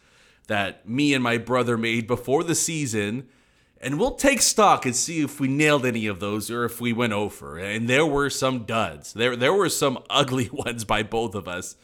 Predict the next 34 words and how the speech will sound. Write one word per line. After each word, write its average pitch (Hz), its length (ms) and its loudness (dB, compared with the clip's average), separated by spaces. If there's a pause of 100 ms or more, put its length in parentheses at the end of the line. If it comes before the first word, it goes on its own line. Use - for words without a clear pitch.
(260)
So - 120 -2
we'll 135 120 0
have 160 160 4
a 156 60 2
bit 139 100 4
of 131 100 0
fun 131 220 0
looking 123 200 -2
back 113 220 0
at 107 80 -4
that 104 200 -4
to 98 60 -12
see 101 200 -8
how 101 120 -2
many 98 200 -4
bold 101 320 -4
predictions 90 640 -8 (400)
we 107 100 -2
got 101 240 0
right 95 240 0
about 90 320 -6
this, 95 300 -6
uh, 82 220 -6
twenty 98 420 -6
twenty-one 95 580 -8
twenty 95 340 -6
twenty-two 87 540 -8
regular 80 320 -10
season 82 400 -12
in 82 100 -12
the 82 140 -12
N 78 80 -12
H 82 220 -10
L. - 200 -6